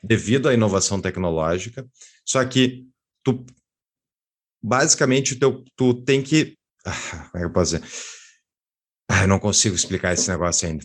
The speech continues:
Eu aprendi hoje, mas eu não consigo explicar ainda. Eu tô travado aqui, pera, tipo, pensar. É muito foda esse argumento, cara. Puta que pariu. Vamos lá, eu tinha pensado hoje à tarde, eu tinha anotado ele certinho.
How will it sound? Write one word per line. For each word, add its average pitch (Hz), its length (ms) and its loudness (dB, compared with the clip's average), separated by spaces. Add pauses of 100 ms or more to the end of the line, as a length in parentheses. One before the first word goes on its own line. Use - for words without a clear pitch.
(120)
Eu 104 100 2
aprendi 113 400 4
hoje, 123 240 2
mas 117 140 2
eu 113 60 4
não 110 100 2
consigo 98 320 -2
explicar 90 360 -4
ainda. 78 220 -6
Eu 92 80 -2
tô 101 160 0
travado 98 540 0
aqui, 76 100 -8
pera, 82 160 -8
tipo, - 220 -8 (800)
pensar. 80 440 -4 (1600)
É 82 100 -8
muito 98 280 2
foda 92 320 0
esse 76 120 -6
argumento, 80 420 -6
cara. - 260 -16
Puta - 680 -20
que - 100 -20
pariu. 73 380 -10 (960)
Vamos 110 200 2
lá, 92 60 2
eu 87 40 -2
tinha 120 180 -2
pensado 113 380 2
hoje 107 120 0
à 104 40 0
tarde, 98 260 -2
eu 113 60 -2
tinha 110 160 -2
anotado 95 480 -2
ele 87 160 -4
certinho. 104 520 -6